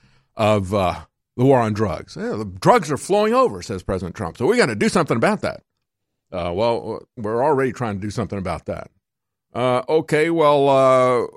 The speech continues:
we will put them on double secret probation. We'll say, "If you don't do something about this in a year,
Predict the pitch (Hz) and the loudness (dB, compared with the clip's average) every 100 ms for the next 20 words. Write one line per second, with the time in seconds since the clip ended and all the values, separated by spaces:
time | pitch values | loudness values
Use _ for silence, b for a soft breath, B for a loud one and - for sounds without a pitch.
0 | - - 143 170 156 135 123 - - 185 | -16 -6 -2 2 4 4 4 2 2 2
1 | 175 160 151 143 139 139 - _ _ _ | 2 2 2 -2 -4 -8 -14 _ _ _
2 | _ _ _ 92 190 196 190 160 123 123 | _ _ _ 4 4 4 2 0 -2 -2
3 | 107 104 107 110 156 143 143 180 233 302 | -2 -2 -4 -2 -2 -2 -4 -2 -2 -2
4 | 285 - 240 226 214 214 220 208 185 160 | -4 -4 -2 0 -2 0 0 2 0 0
5 | 208 101 64 | 0 -2 -6